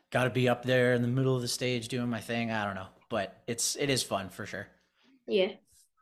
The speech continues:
Speaker 2: that's fine. Uh, so what is your favorite place you've toured in?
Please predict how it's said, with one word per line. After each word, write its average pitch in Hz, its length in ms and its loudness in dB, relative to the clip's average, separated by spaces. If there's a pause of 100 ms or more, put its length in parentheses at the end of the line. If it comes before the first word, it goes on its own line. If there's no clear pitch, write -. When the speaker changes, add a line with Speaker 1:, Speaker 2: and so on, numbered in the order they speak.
(240)
Speaker 2:
that's 359 160 0
fine. 208 320 0 (500)
Uh, 226 240 4 (140)
so 254 300 6
what 277 200 6
is 403 80 8
your 508 140 10
favorite 311 320 2
place 269 200 6
you've 220 140 0
toured 214 240 4
in? 190 320 -4